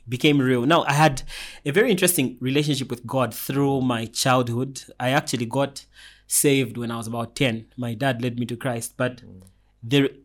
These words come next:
Speaker 1: the realness of a relationship with God, I think, hit me in my, uh, high school days. And that particular point was,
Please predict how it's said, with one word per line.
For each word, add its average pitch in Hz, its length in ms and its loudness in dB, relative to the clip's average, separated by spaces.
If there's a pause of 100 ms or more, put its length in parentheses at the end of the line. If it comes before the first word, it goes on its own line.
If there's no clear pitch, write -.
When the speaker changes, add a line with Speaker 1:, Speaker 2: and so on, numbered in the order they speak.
(240)
Speaker 1:
the 143 200 4
realness 170 560 6 (100)
of 120 380 -4 (1300)
a 131 60 -2
relationship 147 640 4
with 113 220 -8
God, 143 340 4 (120)
I - 100 0
think, 156 240 0
hit - 360 -2
me 135 480 2 (1080)
in 123 120 -4
my, 117 500 -4 (500)
uh, 113 240 -10 (100)
high 147 220 4
school 135 200 0
days. 120 340 2
And 120 240 -2
that 147 260 4 (540)
particular 135 380 2
point 123 300 0
was, 113 320 -4